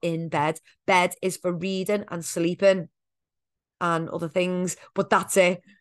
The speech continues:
Not watching telly or looking at your phone, okay? So I'm glad that you've been reading, Meg. I'm glad that that's been settling your mind, and I'm glad that that is helping with your sleep. I'm just gonna have a little bit of a drink because my mouth's very salty.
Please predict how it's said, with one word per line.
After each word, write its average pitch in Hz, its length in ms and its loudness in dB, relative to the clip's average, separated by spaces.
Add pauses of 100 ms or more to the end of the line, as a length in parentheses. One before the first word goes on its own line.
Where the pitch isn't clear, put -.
(120)
Not 202 480 4 (260)
watching 214 320 2
telly 175 480 0 (160)
or 175 480 4 (240)
looking 175 220 -4
at - 60 -6
your 175 80 -10
phone, 165 320 0 (120)
okay? 175 400 0 (260)
So 175 380 -2 (160)
I'm 202 100 -6
glad 202 220 0
that 202 100 -8
you've 208 140 -10
been 190 160 -6
reading, 185 320 -2
Meg. 175 280 -2
I'm 185 120 -8
glad 175 180 -2
that - 140 -10
that's 175 160 -6
been 175 160 -8
settling 180 340 -4
your 170 80 -2
mind, 160 320 -2
and 175 100 -6
I'm 170 80 -6
glad 160 280 0
that - 100 -14
that - 240 -2
is - 100 -10
helping 160 440 -4 (280)
with 175 220 -2
your 165 220 2
sleep. 240 400 0 (180)
I'm - 60 -18
just 214 100 -12
gonna 220 140 0
have 208 60 -2
a - 20 0
little 208 160 -2
bit 196 80 -2
of 180 80 -2
a 190 60 -8
drink 175 280 -6
because 170 380 -4 (100)
my 180 60 -6
mouth's 160 240 -6
very 160 180 -4
salty. - 440 -8